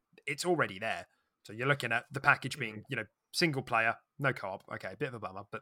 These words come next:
Speaker 1: single player, um, full multiplayer package, custom games as well, all there at launch, and that's mostly free and on Games Pass. So yeah, it was worth mentioning. But yeah,
Speaker 2: Mm-hmm. Yeah, no, yeah,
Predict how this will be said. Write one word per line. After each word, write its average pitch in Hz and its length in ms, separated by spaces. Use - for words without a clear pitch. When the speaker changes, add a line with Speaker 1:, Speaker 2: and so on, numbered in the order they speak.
Speaker 1:
single 143 300
player, 117 380
um, 110 420
full 165 260
multiplayer 120 460
package, 110 540
custom 135 320
games 123 240
as 147 100
well, 233 260
all 139 100
there 147 140
at 170 60
launch, 208 180
and 131 160
that's - 360
mostly 135 600
free 170 220
and 143 120
on 156 140
Games 196 220
Pass. - 220
So 120 140
yeah, - 180
it 151 40
was 160 120
worth 220 140
mentioning. 143 360
But 131 140
yeah, 151 100
Speaker 2:
Mm-hmm. - 1300
Yeah, 104 100
no, 190 120
yeah, 151 200